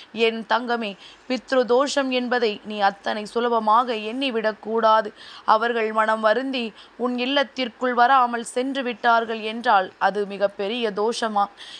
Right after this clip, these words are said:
என் தங்கமே, அந்த தோஷத்தை நீக்க வேண்டியதும்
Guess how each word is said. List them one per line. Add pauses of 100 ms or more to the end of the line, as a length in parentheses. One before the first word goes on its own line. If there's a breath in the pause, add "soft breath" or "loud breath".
என்
தங்கமே, (280 loud breath)
அந்த
தோஷத்தை
நீக்க
வேண்டியதும்